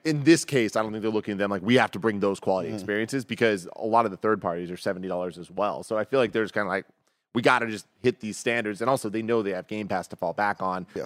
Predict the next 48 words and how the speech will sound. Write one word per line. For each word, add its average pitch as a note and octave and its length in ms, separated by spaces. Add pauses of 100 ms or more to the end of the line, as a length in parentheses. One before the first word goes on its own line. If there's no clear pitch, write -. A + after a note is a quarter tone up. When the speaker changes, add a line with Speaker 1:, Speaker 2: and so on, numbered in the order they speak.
Speaker 1:
for C3 220
the G2+ 80
Redfalls F#2 560
and F#2+ 100
the F#2+ 100
multiplayer G2 640
focused - 400
things. G#2 340 (240)
And G#2+ 120
I A2 60
feel A2+ 120
like A2 140
they're A2+ 120
just G#2 140
like, G2+ 160
there's A2+ 180
just, A2+ 220
there A#2+ 100
needs D3+ 200
to B2 60
be C#3 80
a B2 60
level A#2+ 280
of G2 100
standard A2 480
for G2+ 100
them G2 200
of, F2+ 80
like, G2 200 (220)
the D#3+ 140
expectations, A#2+ 600
they're F#2+ 120
seventy, F2+ 380
and G2 200
they A#2+ 260 (160)
can, G#2+ 180
uh, F#2 240 (100)
choose C#3 320
to A2+ 100
make G#2 180
games G2 260
cheaper. A#2 280
Like, G2 140
I B2 120
imagine B2 520 (240)
things C3 220
like G#2 100
Pentiment, F#2+ 460